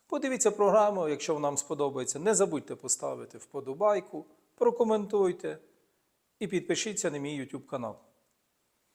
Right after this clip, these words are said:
Сьогодні у програмі «Нечистий четвер» давайте поговоримо про ситуацію навколо Державної служби захисту, спеціального захисту, спеціального зв'язку і захисту інформації. Так? Така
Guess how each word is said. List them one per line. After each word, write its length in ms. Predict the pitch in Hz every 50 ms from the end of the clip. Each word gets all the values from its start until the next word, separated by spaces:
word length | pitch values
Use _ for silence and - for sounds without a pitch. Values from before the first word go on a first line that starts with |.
| _ _ _ _ _ _
Сьогодні 360 | - - 302 349 339 285 220
у 60 | 196
програмі 440 | - 196 185 156 202 208 196 185 175
«Нечистий 440 | 170 165 - - 180 170 - 165 -
четвер» 500 | - 170 151 - - 180 175 170 165 147
давайте 400 | 151 143 147 151 156 - - 110
поговоримо 760 | - - 143 123 131 139 143 151 151 147 147 139 135 135 127
про 480 | 131 - 131 139 143 139 139 135 123 - - _ _
ситуацію 880 | - - 170 151 156 160 165 170 175 170 - - 180 165 165 160 151 151
навколо 840 | 147 143 127 - _ - 151 151 156 151 147 147 143 143 139 143 - _ _ _ _ _ _ _ _ _ _ _ _ -
Державної 720 | 123 147 131 - 156 165 165 160 156 151 147 147 147 135
служби 560 | - - 165 156 156 147 139 139 135 143 131
захисту, 1120 | 117 113 135 147 143 - - 135 123 - - - - 139 131 127 127 127 127 123 123 120 117
спеціального 680 | - - 151 - - 170 165 160 156 147 127 127 131
захисту, 520 | 117 151 170 165 - - 147 - - -
спеціального 560 | - - - - - 175 165 170 160 147 147
зв'язку 520 | 135 120 127 143 135 - - - 208 226 214
і 140 | 180 147 127
захисту 560 | 120 139 143 147 - - 156 143 - - 151
інформації. 760 | 139 - - - 151 135 131 131 117 110 - - - - - _ _
Так? 160 | 131 135 143 - _ _
Така 320 | _ 135 123 - 135 131